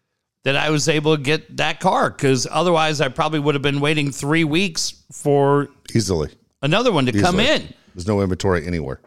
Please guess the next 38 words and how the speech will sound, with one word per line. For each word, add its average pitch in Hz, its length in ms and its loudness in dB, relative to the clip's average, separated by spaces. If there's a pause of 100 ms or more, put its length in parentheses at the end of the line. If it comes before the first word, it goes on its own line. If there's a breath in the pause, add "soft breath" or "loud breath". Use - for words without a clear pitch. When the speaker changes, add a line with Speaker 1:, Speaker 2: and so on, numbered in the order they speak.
Speaker 1:
No, 240 480 2 (280)
because 139 500 2
of 107 180 2
the, 90 220 -4
the 92 480 -6
chipboards 165 720 -2
and 123 100 -2
everything 120 400 0
else. 95 320 -4
And 120 160 0
so 123 280 4
I, 120 360 -2
I 120 140 -4
thank 156 280 0
Dan 135 260 0
so 131 180 -2
much 123 240 -2
for 139 280 -4
that. 95 340 -4 (720)
Um, 110 420 0 (120)
and 131 180 -2
then 135 300 0 (260)
had 147 240 -2
no 139 180 2
idea 147 300 2
that, 110 280 0 (240)
you 151 100 -4
know, 104 80 -2
at 107 80 -6
that 127 200 0
time 104 280 -2
gas 107 360 -4
was 98 100 -8
probably 92 300 -4
three 113 300 -2
bucks 98 320 -2
a 92 40 -8
gallon, 107 460 -4